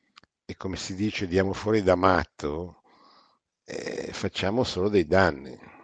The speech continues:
Ma se l'ira la usiamo perché come, come motore per ribellarci di fronte a un'ingiustizia, di fronte a un errore, di fronte al male,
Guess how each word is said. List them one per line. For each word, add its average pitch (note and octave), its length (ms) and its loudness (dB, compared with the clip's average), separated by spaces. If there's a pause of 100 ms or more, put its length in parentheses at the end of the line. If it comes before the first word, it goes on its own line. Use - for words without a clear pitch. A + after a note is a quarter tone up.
(1120)
Ma G2 120 -6
se A2+ 320 4
l'ira B2 640 2
la A2 160 4
usiamo G#2 720 4
perché G2 720 2 (960)
come, G2 400 -2
come F#2 520 -2
motore F2+ 880 2 (120)
per F2 200 -4
ribellarci F#2 960 2
di D#2+ 120 -8
fronte G2 500 -2
a F2 40 -2
un'ingiustizia, E2 1200 -6 (800)
di - 100 -16
fronte G2 420 -4
a F#2+ 40 2
un F#2 160 -4
errore, E2+ 720 0
di D2+ 100 -10
fronte E2 420 -6
al E2 120 -2
male, D#2+ 640 -2